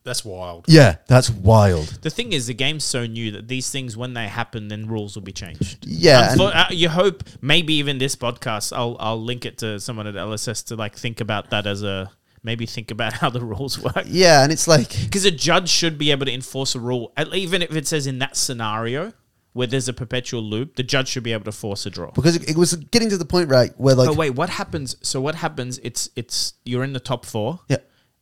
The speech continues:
Speaker 3: And two people draw. Do the other people automatically go first, second?
Speaker 2: No, well, no. When you,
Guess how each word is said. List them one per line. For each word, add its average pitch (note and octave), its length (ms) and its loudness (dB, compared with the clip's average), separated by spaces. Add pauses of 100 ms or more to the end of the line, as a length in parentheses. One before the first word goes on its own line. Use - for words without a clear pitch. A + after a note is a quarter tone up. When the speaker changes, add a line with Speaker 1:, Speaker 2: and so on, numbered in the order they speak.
(100)
Speaker 3:
And A#2 240 -4
two C#3 200 -2
people A#2 340 -6
draw. A2 340 -6
Do - 180 -8
the C3 140 -2
other C3+ 240 0
people B2 380 0
automatically A#2+ 560 -4
go A2 140 -4
first, - 320 -4
second? - 400 -10
Speaker 2:
No, D#3+ 160 2
well, D3 120 4
no. E3+ 180 6
When D3+ 180 4
you, D3+ 140 2